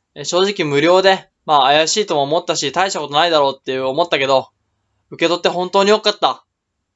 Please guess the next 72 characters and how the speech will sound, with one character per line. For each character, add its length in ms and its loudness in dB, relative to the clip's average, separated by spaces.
え 160 -4
ー、 40 -4
む 80 -2
し 100 -2
ろ 100 2
疑 240 0
っ 40 -12
て 80 -6
ご 80 -2
め 120 -2
ん 20 -4
な 100 2
さ 140 0
い 60 -4
と 80 -14
い 40 -12
っ 20 -20
た 100 -6
な 80 -2
ん 20 -2
か 80 -4
謝 140 -6
罪 160 0
の、 320 0
え 140 0
ー、 40 0
メ 120 0
ー 20 0
ル 80 0
も 40 -2
来 60 -12
て 80 -4
ま 100 -2
す。 140 -16
別 200 -6
に 40 2
謝 120 2
る 80 2
必 160 -4
要 40 -4
な 80 2
ん 60 -2
も 80 2
な 80 2
い 20 -4
ん 40 -8
で 60 -10
す 60 -14
け 80 -4
ど。 200 -6
え 100 -6
ー、 20 -8
こ 120 -6
の 100 2
動 160 2
画 180 4
を、 160 0
え 340 2
ー、 20 0
見 100 -4
て 140 0
ね、 100 2
他 240 -4
に 80 -2
受 80 -8
け 100 0
取 160 2
る 60 4
方 180 0
が 140 2
い 60 -2
る 180 -6